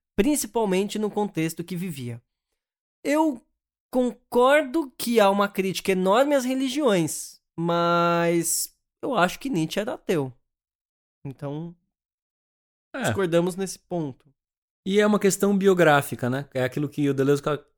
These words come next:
Speaker 2: caracterizaria como uma besteira. É
Speaker 1: É.
Speaker 2: tipo uma curiosidade. É,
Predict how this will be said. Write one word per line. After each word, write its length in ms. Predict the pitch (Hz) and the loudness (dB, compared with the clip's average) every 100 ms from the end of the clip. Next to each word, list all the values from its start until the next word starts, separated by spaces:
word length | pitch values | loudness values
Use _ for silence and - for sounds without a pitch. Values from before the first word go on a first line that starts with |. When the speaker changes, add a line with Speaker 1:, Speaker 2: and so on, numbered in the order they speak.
| _ _ - | _ _ 0
Speaker 2:
caracterizaria 840 | 135 139 - 143 135 131 123 135 | 2 2 -2 -4 -2 0 0 0
como 180 | 147 147 | -4 -4
uma 140 | 151 | -4
besteira. 720 | 147 147 - - 110 104 104 _ | -2 -2 -4 -2 0 -2 -6 _
É 120 | 180 190 | -6 -4
Speaker 1:
É. 40 | |
Speaker 2:
tipo 200 | 180 175 | -4 -2
uma 120 | 190 | -2
curiosidade. 1120 | 180 - 208 208 190 180 147 120 110 101 98 - - | -2 -2 2 4 4 2 -2 0 0 -2 -6 -12 -8
É, 500 | 120 123 120 117 113 | -2 0 0 -2 -4